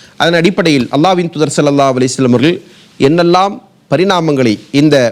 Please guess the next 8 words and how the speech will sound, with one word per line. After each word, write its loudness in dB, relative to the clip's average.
முன்மாதிரி 0
என்கிற 0
தலைப்பில் -2
அவர்கள் -2
கொண்டிருக்கிறார்கள். 0
அதோடு 0
மட்டுமல்லாமல் 0
ஒவ்வொருவரிடம் 2